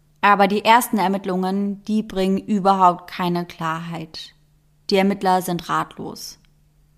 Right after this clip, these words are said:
Es sind rund eintausendvierhundert Personen an Bord, Reisende und Crewmitglieder.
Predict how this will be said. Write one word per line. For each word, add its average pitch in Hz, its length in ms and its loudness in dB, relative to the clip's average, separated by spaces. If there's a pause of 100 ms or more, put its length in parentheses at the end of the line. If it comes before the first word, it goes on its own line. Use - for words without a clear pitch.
(240)
Es 202 140 -6
sind 220 280 0
rund 196 280 -2
eintausendvierhundert 214 1120 2
Personen 185 460 -4
an 165 180 -6
Bord, - 500 -14 (580)
Reisende 202 680 2
und 190 180 -4
Crewmitglieder. - 1000 -6